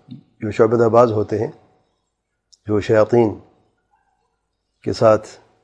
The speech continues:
مل کر ایسے امور، اللہ تعالیٰ کی آزمائش ہوتی ہے، ان کے ہاتھوں بھی جاری ہوتے ہیں، اور اس میں ہم یہ دیکھیں کہ کس طریقے سے ان دونوں کو الگ الگ کیا جا سکتا ہے۔ الغرض، تو جو کرامت اللہ تعالیٰ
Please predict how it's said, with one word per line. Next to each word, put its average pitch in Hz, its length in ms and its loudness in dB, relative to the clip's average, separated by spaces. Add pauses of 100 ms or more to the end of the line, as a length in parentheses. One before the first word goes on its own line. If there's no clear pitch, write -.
(1120)
مل 113 180 2
کر 104 200 -2 (680)
ایسے 127 300 2
امور، 113 420 2
اللہ 113 160 0
تعالیٰ 107 280 0
کی 113 80 -2
آزمائش 113 380 0
ہوتی 107 260 -4
ہے، 123 100 -6 (340)
ان 117 100 0
کے 123 100 -2
ہاتھوں 117 220 0
بھی 113 80 -2
جاری 107 240 0
ہوتے 98 280 -6
ہیں، 117 100 -6 (1800)
اور 113 140 4
اس 113 120 -6
میں 120 80 0
ہم 120 120 0
یہ 123 140 4
دیکھیں 120 260 0
کہ 117 140 2
کس 139 200 -2
طریقے 113 280 0
سے 123 120 -2
ان 110 100 -2
دونوں 110 200 2
کو - 80 -2
الگ 110 200 0
الگ 107 200 0
کیا 104 160 -4
جا 95 160 -6
سکتا - 380 -16
ہے۔ 95 60 -20 (640)
الغرض، 117 320 2 (2000)
تو 113 80 0
جو 113 140 4
کرامت 131 460 4
اللہ 120 140 4
تعالیٰ 117 240 2